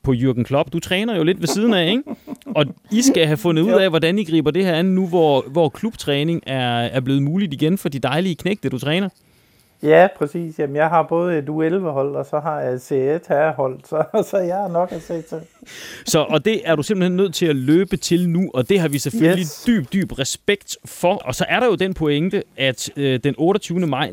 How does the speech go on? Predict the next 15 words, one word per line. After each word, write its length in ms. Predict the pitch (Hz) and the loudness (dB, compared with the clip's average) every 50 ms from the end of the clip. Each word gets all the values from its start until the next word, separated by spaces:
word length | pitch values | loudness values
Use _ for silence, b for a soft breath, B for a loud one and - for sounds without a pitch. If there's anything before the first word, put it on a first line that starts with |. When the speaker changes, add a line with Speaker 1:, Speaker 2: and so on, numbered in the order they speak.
| - - | -2 -2
Speaker 1:
der 540 | 170 170 170 170 170 165 151 147 139 131 131 | 0 2 2 2 2 2 2 2 2 0 0
skal 180 | - - 131 | -2 -4 -8
klubberne 340 | - - 170 165 196 185 156 | -6 -4 -4 -2 0 0 0
samles 540 | - - 147 127 139 165 180 196 180 - - _ _ - | 0 0 -2 0 0 0 -2 -2 -4 -6 -10 _ _ -8
igen 380 | 147 - - 147 147 175 190 - - | -6 0 2 2 2 2 2 0 -4
og 100 | 131 - | -6 -4
tale 320 | - 147 143 156 180 - - | -2 -2 0 0 -2 -4 -4
om 180 | - 127 123 117 | -2 0 0 0
de 220 | - 160 165 - - - - | 0 -2 -4 -4 -6 -4 -6
retningslinjer, 600 | 170 196 - 131 123 110 - 131 131 139 147 151 | -6 -4 -2 -4 -4 -4 -4 -4 -2 0 0 0
som 200 | 151 - 139 120 | 0 0 -2 -2
de 120 | 110 120 127 | -2 -2 -4
regner 260 | 117 117 131 151 160 | -2 0 0 0 0
sundhedsmæssigt 720 | - - 170 185 190 170 - - 123 127 131 - 156 - - - | 0 2 2 2 2 2 0 0 -2 -2 -2 -4 -8 -10 -6 -2
og, 200 | 117 113 107 | 0 0 0